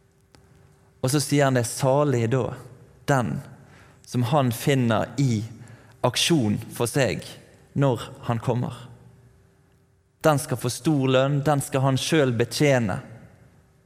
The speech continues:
Og så er det noen ting her, sant, til den som, til den som begynner å kjenne at nå er det kommet langt ut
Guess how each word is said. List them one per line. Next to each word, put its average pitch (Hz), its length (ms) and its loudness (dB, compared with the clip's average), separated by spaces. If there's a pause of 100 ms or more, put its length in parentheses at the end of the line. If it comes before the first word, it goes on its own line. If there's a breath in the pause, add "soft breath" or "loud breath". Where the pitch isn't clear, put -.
(3000)
Og 135 80 -4
så 151 120 4
er 151 80 6
det 135 60 4
noen 131 300 0
ting 143 240 2
her, 127 80 -2
sant, 123 280 -2
til 127 160 2
den 139 240 2
som, 113 340 -2 (1400 loud breath)
til - 120 -6
den 139 160 2
som 135 120 -2
begynner 135 240 2
å - 100 -2
kjenne 135 340 2
at - 120 -8
nå 139 200 2
er 135 120 4
det 120 120 4 (280)
kommet 131 240 0
langt 135 320 2
ut 131 360 0